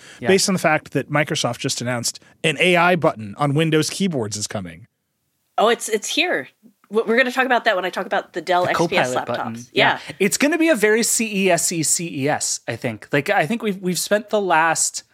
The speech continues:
Speaker 1: I don't know, decade watching it become kind of less and less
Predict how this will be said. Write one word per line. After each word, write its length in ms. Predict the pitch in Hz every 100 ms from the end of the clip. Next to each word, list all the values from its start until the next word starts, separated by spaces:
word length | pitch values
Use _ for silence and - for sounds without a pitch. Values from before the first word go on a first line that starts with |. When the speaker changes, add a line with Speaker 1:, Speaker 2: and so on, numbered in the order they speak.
| _ _ _ _ _ _ -
Speaker 1:
I 60 |
don't 120 | 147 123
know, 180 | 113 -
decade 540 | 131 120 143 143 143 131
watching 360 | 123 - 156
it 160 | 156 -
become 400 | 131 - 127 131
kind 220 | - 127
of 100 | 113
less 480 | 113 113 117 - -
and 260 | 127 117
less 520 | 120 117 - - -